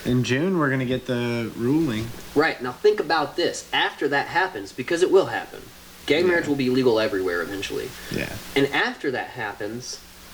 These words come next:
Speaker 2: you and your girlfriend are living together, decide you never wanna get married, but you love each other. Why should you be denied the same rights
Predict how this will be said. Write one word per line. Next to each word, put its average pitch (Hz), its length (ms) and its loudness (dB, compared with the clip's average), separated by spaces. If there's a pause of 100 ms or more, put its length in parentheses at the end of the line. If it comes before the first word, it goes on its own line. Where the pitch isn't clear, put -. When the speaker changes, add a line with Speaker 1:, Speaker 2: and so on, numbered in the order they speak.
(720)
Speaker 2:
you 175 220 8
and 196 80 4
your 165 100 4
girlfriend 147 400 0
are 101 60 0
living 110 280 -2
together, 90 280 -6
decide 117 360 -2
you 95 100 -8
never 113 260 0
wanna 104 260 0
get 92 180 -2
married, 95 320 -2 (140)
but 107 160 0
you 120 100 0
love 160 220 4
each 101 160 -2
other. - 240 -8 (560)
Why 139 180 2
should 143 240 -6
you 175 140 -2
be 120 220 -4
denied 92 560 -4 (680)
the 123 80 -4
same 147 300 4
rights 92 500 -2